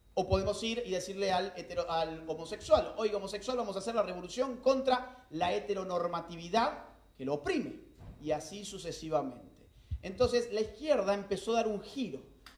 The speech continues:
¿Un giro hacia dónde? Hacia el segundo piso de la casa. Se trasladó, trasladó su lucha. El evento histórico clave en ese sentido, a mi juicio, es el Mayo francés del sesenta y ocho, pero no voy a abundar en eso ahora. A mí lo que me interesa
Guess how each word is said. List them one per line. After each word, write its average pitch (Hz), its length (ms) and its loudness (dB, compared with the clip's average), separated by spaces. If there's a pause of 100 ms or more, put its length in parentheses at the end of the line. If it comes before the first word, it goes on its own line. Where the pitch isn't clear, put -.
¿Un 208 140 -4
giro 277 280 0
hacia 226 280 2
dónde? 147 420 0
Hacia 165 220 -8
el 156 40 -6
segundo 180 360 -6
piso 156 240 -6
de 139 60 0
la 127 100 -6
casa. - 280 -18 (460)
Se - 160 -8
trasladó, 165 540 0
trasladó 165 440 0
su 214 160 -4
lucha. 165 440 -4 (500)
El 208 380 2 (200)
evento 247 360 2
histórico 202 800 4
clave 220 480 2
en 156 60 -2
ese 170 180 -8
sentido, 180 440 0
a - 80 8
mi 160 140 -2
juicio, 208 320 -4
es - 80 -8
el 156 80 -8
Mayo 165 260 -4
francés 151 340 -6
del 160 120 -4
sesenta 143 400 -6
y 156 80 -2
ocho, 156 320 -2
pero 143 160 -8
no 147 160 0
voy 151 160 -2
a 143 60 4
abundar 139 760 0
en 135 140 -4
eso 147 200 -2
ahora. 127 280 2
A - 20 -4
mí 190 140 -4
lo 196 120 2
que 180 120 -8
me 160 80 -6
interesa 180 840 0